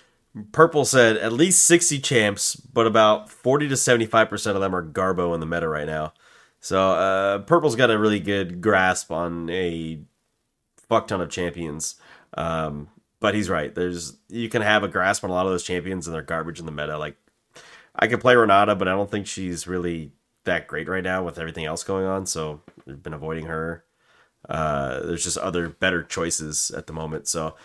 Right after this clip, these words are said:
no, I, I kinda back that idea, though. Like, like, there's a lot that I can play, but, like, are they good in the meta, or is it in a lane that I'm, I'm gonna play? Like, probably not.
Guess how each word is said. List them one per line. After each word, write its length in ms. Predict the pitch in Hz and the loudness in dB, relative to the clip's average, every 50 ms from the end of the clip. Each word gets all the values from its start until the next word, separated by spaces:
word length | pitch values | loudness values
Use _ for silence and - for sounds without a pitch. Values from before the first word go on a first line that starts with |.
| - - - | -20 -6 2
no, 80 | - 123 | 6 10
I, 240 | 135 156 160 143 139 | 10 10 12 10 8
I 40 | 139 | 8
kinda 220 | - 160 147 131 | 8 8 8 8
back 280 | 107 107 95 98 - - | 8 8 4 4 4 4
that 120 | 92 87 | 2 2
idea, 340 | 87 85 82 82 85 82 80 | 2 2 0 0 -2 -2 -2
though. 240 | 73 82 82 85 82 | -2 -2 -4 -4 -6
Like, 380 | 85 85 82 82 78 - _ _ - | -6 -6 -6 -6 -6 -10 _ _ -8
like, 180 | - 104 92 | -6 -6 -2
there's 140 | 82 113 120 | 0 0 2
a 40 | 131 | 4
lot 160 | 117 110 110 110 | 6 6 6 4
that 100 | 110 101 | 4 0
I 60 | 98 | 0
can 140 | 98 92 - | 0 -2 -4
play, 280 | 90 87 87 95 113 | -4 -2 0 0 0
but, 300 | 117 92 92 85 82 - - | 0 0 -2 -2 -4 -4 -6
like, 260 | 85 82 80 76 - _ _ _ _ _ _ _ _ - | -6 -6 -6 -6 -10 _ _ _ _ _ _ _ _ -10
are 60 | 90 | -6
they 200 | 90 92 80 78 _ _ _ _ _ _ - | -6 -6 -8 -10 _ _ _ _ _ _ 0
good 180 | 104 107 110 117 | 2 4 4 4
in 60 | 127 | 2
the 80 | 131 127 | 0 2
meta, 420 | 127 123 131 139 143 143 143 139 - | 2 2 4 2 2 0 -2 -6 -10
or 360 | - 82 87 87 87 85 85 67 | -8 -4 -2 -2 -2 -2 -4 -6
is 200 | 65 92 85 87 | -6 -8 -6 -8
it 120 | 90 - - | -8 -8 -8
in 100 | 90 92 | -6 -4
a 60 | 92 87 | -2 -2
lane 220 | 87 92 95 95 | -2 -2 -2 -2
that 100 | 92 87 87 | -2 -4 -4
I'm, 240 | 85 82 82 - - _ _ - | -4 -6 -8 -12 -14 _ _ -12
I'm 120 | 82 85 | -10 -8
gonna 160 | 85 85 80 | -8 -8 -8
play? 340 | 76 - 85 82 87 95 113 | -8 -10 -8 -6 -6 -6 -6
Like, 260 | 110 87 78 73 69 _ _ _ _ _ _ _ _ _ _ _ _ _ _ _ _ _ _ _ _ _ _ _ _ _ _ _ _ _ | -6 -6 -8 -8 -10 _ _ _ _ _ _ _ _ _ _ _ _ _ _ _ _ _ _ _ _ _ _ _ _ _ _ _ _ _
probably 240 | _ - 90 87 87 | _ -12 -10 -8 -8
not. 240 | 82 85 92 127 139 | -8 -8 -8 -10 -10